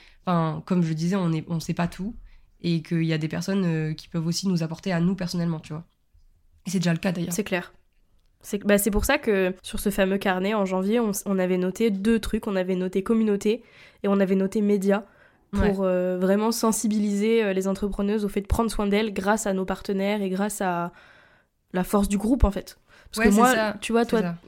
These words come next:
Speaker 2: t'a-, t'avais ton histoire avec les communautés. Moi, j'ai la mienne aussi. C'était ce côté... Euh, euh, pendant le confinement, j'ai créé une communauté aussi de, j'ai co-créé une communauté de jeunes auteurs.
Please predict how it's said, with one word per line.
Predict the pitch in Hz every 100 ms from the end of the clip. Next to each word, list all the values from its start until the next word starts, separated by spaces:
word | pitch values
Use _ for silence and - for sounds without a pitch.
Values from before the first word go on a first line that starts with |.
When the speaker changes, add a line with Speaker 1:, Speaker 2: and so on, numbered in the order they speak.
| 87 73 73 -
Speaker 2:
t'a-, | - 196
t'avais | 208 190 202
ton | 202 202
histoire | 202 226 214
avec | 202 190
les | 202
communautés. | 202 196 185 185 262
Moi, | 214
j'ai | 196
la | 190
mienne | 190 202 196
aussi. | 202 269
C'était | 262 208 202
ce | 196
côté... | 196 185 233 220
Euh, | 180 180 - - - - -
euh, | 185 175 175 180 180 170 170 170
pendant | 185
le | 190
confinement, | 185 - 185 202 202 214
j'ai | 190
créé | 180 190
une | 190
communauté | 190 185 190 214
aussi | 196 190 -
de, | 185 180 170 170 170 180
j'ai | 165
co-créé | 226 214 - 226
une | 196
communauté | 196 190 185 - 196
de | 175 170 165 165 165
jeunes | 165 185 180
auteurs. | 185 214 -